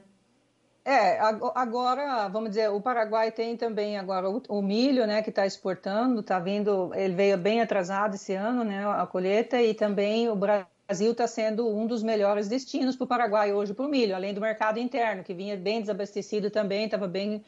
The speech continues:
é, é, com poucas ofertas, né? Então, é,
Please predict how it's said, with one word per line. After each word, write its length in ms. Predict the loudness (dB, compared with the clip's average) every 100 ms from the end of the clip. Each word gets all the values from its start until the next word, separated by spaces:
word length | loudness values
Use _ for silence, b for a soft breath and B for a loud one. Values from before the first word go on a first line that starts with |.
| B B B
é, 540 | 0 2 2 0 0
é, 40 | -2
com 160 | -2
poucas 320 | 0 2 2 2
ofertas, 640 | 0 2 2 2 -2 -12
né? 240 | -8 -6 -6 B B B
Então, 560 | -4 2 2 2 0 0
é, 540 | 2 2 2 2 -2